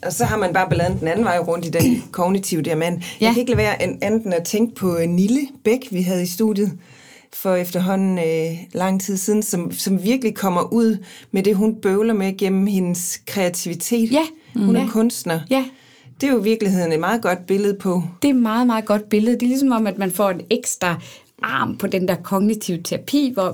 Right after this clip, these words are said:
Speaker 2: hvor pilerne går fra tanke, følelser og krop og symptomer
Speaker 1: Mm.
Speaker 2: og adfærd og vilje, og så rundt og tilbage og kryds og tværs.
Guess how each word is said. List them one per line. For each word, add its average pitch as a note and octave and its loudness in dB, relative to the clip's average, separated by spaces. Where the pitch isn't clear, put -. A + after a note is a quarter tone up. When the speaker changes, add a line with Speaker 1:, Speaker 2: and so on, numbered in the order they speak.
Speaker 2:
hvor F#3 -2
pilerne G3 -2
går F3 0
fra - -10
tanke, D#3 -8
følelser D#3 -4
og - -12
krop D#3+ -8
og - -16
symptomer F#3+ 0
Speaker 1:
Mm. E3 -4
Speaker 2:
og - -8
adfærd E3+ -4
og D#3 -8
vilje, G3+ -4
og E3+ -4
så F3+ -8
rundt G3+ -2
og E3 -4
tilbage F3+ -2
og D#3 -8
kryds G3+ -6
og E3+ -6
tværs. G#3 -2